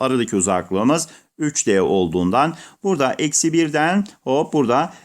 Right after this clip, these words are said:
e, burası da bir bölü üç olduğu için bu arkadaşlar eksi iki bölü üç K Q bölü D çıkıyor.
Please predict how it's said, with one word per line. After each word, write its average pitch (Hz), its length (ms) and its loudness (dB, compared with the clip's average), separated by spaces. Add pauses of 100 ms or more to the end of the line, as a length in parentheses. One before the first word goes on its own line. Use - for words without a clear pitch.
(120)
e, 120 140 0
burası 151 300 0
da 104 100 2
bir 147 160 2
bölü 156 140 2
üç 170 140 0
olduğu 165 200 2
için 180 340 0
bu 170 200 2
arkadaşlar 151 600 0
eksi 151 380 2
iki 165 320 0
bölü 123 200 4
üç - 340 -2
K 113 280 0
Q 98 220 0
bölü 92 200 2
D 147 180 2
çıkıyor. 175 380 -2